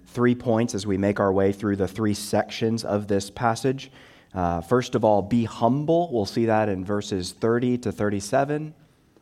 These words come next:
Second, be generous. It's verses thirty-eight to forty-one. And finally, be vigilant. Verses forty-two to fifty. Be humble, be generous,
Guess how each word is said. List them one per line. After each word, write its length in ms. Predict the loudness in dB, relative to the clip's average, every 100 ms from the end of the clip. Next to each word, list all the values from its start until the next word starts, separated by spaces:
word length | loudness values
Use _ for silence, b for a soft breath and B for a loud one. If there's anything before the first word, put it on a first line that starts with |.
| b b b
Second, 420 | 0 2 4 0 0
be 120 | -2
generous. 800 | 0 0 0 -2 -6 -10 -16 -20 _ _ _ _ _ _ _
It's 100 | -14
verses 360 | -6 -6 -6 -8
thirty-eight 720 | -2 0 0 0 0 -2 -6
to 60 | -14
forty-one. 880 | -8 -4 -2 -2 -2 -4 -4 -10 -16 _ _ b b b b b b b b -14
And 100 | -2
finally, 480 | 2 2 2 -2 -2
be 220 | -4 -6
vigilant. 600 | -2 -2 -2 -6 -8 -14 _ _ _ _ _ _ _ _ -4
Verses 400 | -4 -4 -10 -10
forty-two 640 | -4 -2 -2 -6 -6 -6
to 80 | -6
fifty. 520 | -8 -8 -10 -16 -18 _ _ _ _ _ _ -12 -2
Be 140 | -2
humble, 680 | 0 0 2 0 -2 -8 -20 _ _ b b b b b b _ -4
be 100 | -4
generous, 880 | 0 0 2 0 -4 -10 -14 -18